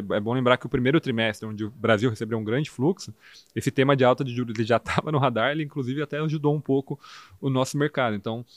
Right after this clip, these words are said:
é, não necessariamente ele vai ser o grande driver. Acho que é bom continuar olhando, né? Ele gera mais volatilidade, efeito portfólio, né? Porque o cara, o gestor global que tá alocado em Brasil, ele também precisa reduzir a exposição a risco dele,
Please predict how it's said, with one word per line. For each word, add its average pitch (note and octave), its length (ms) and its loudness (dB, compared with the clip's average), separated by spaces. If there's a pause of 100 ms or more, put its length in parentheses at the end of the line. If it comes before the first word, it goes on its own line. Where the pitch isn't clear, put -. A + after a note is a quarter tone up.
(260)
é, G#2+ 320 2
não A#2 180 0
necessariamente B2+ 480 -2
ele C3 60 -2
vai B2 160 0
ser B2 220 -6
o B2 60 -4
grande B2+ 380 2
driver. G2 520 0
Acho - 120 -14
que - 80 -8
é G#2 60 0
bom G2+ 260 2
continuar A#2 380 -6
olhando, A2 400 -6
né? G2+ 80 -6
Ele G2+ 100 -6
gera A2 280 4
mais A2+ 180 -2
volatilidade, G2+ 720 -8 (320)
efeito - 360 -2
portfólio, B2 560 4
né? G#2 80 -4
Porque - 160 -12
o - 20 -16
cara, A#2 280 -4 (380)
o A2+ 80 -12
gestor A#2 320 0
global A2+ 400 4
que - 80 -16
tá A#2 80 0
alocado A2+ 380 -2
em - 20 -8
Brasil, A2 240 -4
ele A2 120 -2
também A#2 220 -6
precisa A#2 260 -6
reduzir A2 520 -4
a F#2+ 120 -4
exposição A2 440 -4
a G#2+ 60 -2
risco A2 340 -4
dele, G#2 400 -4